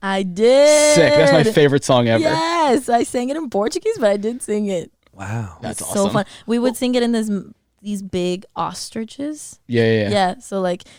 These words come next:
Speaker 1: it's a thing that you would climb on, and then there, they had, like, moving heads.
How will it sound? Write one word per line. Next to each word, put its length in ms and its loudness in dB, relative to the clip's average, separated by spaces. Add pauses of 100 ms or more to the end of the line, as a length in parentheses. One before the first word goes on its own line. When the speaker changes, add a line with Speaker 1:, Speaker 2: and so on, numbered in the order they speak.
(100)
Speaker 1:
it's 160 -10
a 60 -6
thing 160 -8
that 80 -6
you 100 -6
would 140 -10
climb 280 -10
on, 220 -10
and 140 -14
then 140 -12
there, 120 -12
they 160 -14
had, 220 -10
like, 180 -16
moving 280 -18
heads. 400 -20